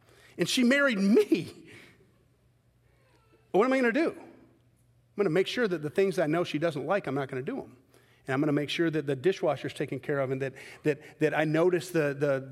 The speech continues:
the picture book, the creative memories book that she put together. And I'm gonna ask her to walk me through it. Same, I'm gonna do the same things,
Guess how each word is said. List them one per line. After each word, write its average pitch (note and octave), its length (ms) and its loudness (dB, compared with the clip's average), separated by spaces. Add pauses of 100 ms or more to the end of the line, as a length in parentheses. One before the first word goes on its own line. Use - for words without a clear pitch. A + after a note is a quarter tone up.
the C3+ 120 -2
picture F3 380 -2
book, C3+ 260 -2
the C#3 140 -4
creative E3+ 320 0
memories E3 300 0
book C3 220 -4
that C3+ 80 -8
she - 120 -4
put C#3 180 -4
together. C#3 220 -2
And C3+ 60 0
I'm C#3+ 80 0
gonna D3 160 -2
ask D#3+ 200 -2
her F#3 80 -2
to E3+ 80 2
walk D#3+ 240 0
me D#3+ 80 0
through F#3 180 0
it. - 80 -10
Same, B3+ 300 0
I'm G3+ 80 2
gonna B3 140 2
do D#4+ 140 4
the G#3 80 -2
same B3 440 0
things, - 600 -4